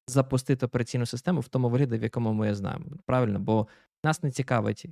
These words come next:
kernel в чистому вигляді, нас цікавлять якісь застосунки, там, графічні інтерфейси, якісь там, не знаю, сервери, які там запускаються, і таке інше.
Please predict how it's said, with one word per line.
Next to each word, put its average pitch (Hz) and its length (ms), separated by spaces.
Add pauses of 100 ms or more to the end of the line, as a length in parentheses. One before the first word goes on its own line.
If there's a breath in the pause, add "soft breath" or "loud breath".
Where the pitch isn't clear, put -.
(180)
kernel 113 200
в 107 60
чистому 139 360
вигляді, 196 380
нас 131 200
цікавлять - 460
якісь 127 220
застосунки, 113 680
там, 95 400
графічні 156 480
інтерфейси, 131 760 (340 soft breath)
якісь 113 340
там, 107 280
не 107 80
знаю, 101 300
сервери, 120 460
які 139 220
там 123 180
запускаються, 120 600
і 131 40
таке - 200
інше. 101 360